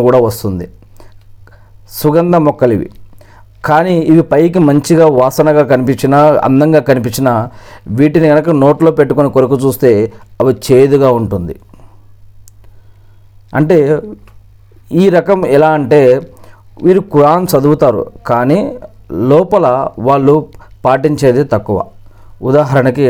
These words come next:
నమాజుల విషయంలో కానీ, లేదా షిర్క్ బిదాతుల విషయంలో కానీ, లేదా హరామ్ హలాల్ విషయంలో కానీ, ఇతరులకు ఏదైనా, ఆ, నిర్ణయాలు చెప్పడం విషయంలో కానీ, సలా-,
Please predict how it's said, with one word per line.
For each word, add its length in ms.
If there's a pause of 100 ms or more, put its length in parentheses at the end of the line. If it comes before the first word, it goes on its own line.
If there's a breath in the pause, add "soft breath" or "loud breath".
(120)
నమాజుల 460
విషయంలో 300 (100)
కానీ, 180 (720 soft breath)
లేదా 180 (140)
షిర్క్ 340
బిదాతుల 400
విషయంలో 360
కానీ, 280 (500 soft breath)
లేదా 220
హరామ్ 400
హలాల్ 320
విషయంలో 420
కానీ, 220 (480 loud breath)
ఇతరులకు 480
ఏదైనా, 260 (520)
ఆ, 40 (160)
నిర్ణయాలు 520
చెప్పడం 360
విషయంలో 380
కానీ, 200 (440 loud breath)
సలా-, 260